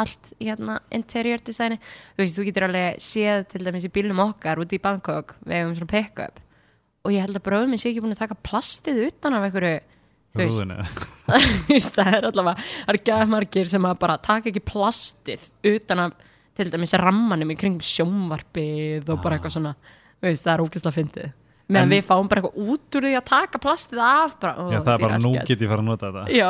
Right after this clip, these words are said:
Speaker 1: já, einmitt.
Speaker 2: En hvernig, hérna, svona, já, ok, ég, kannski, ég, ég fæ alltaf svo mikið af spurningum í hausinn, en þú veist, þú ert núna, hérna, skal ég segja, búin að vera þarna og þeir
Speaker 1: Mhm.
Speaker 2: búið, er, hjá hverjum bjóstu?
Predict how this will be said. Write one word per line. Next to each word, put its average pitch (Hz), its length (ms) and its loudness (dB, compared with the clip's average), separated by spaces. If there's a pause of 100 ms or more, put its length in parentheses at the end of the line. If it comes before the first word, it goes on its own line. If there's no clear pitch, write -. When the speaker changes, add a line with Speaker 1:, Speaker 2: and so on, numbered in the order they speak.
Speaker 1:
já, 185 160 2 (180)
einmitt. 170 240 -2
Speaker 2:
En 139 120 4
hvernig, 175 440 2
hérna, 160 320 2 (1500)
svona, 151 260 -6
já, 147 140 4 (360)
ok, 151 160 -6
ég, 127 300 2
kannski, 151 280 -4
ég, 143 320 -2
ég 147 200 -4
fæ 160 120 -2
alltaf 156 200 -2
svo 143 80 -4
mikið 151 180 -4
af 131 60 -12
spurningum 143 340 -2
í 127 60 0
hausinn, 113 260 -2
en 131 120 -2
þú 147 120 2
veist, 135 100 -6
þú 165 120 2
ert 185 200 -4
núna, 180 340 2 (280)
hérna, 139 460 0 (840)
skal - 240 -4
ég 135 160 0
segja, 127 320 2
búin 131 220 0
að 135 100 2
vera 117 240 2
þarna 95 220 -10 (460)
og 123 100 -2
þeir 156 120 4
Speaker 1:
Mhm. 196 80 -4
Speaker 2:
búið, 160 420 2
er, 151 100 -2 (240)
hjá 190 260 0
hverjum 190 280 0
bjóstu? 185 420 -4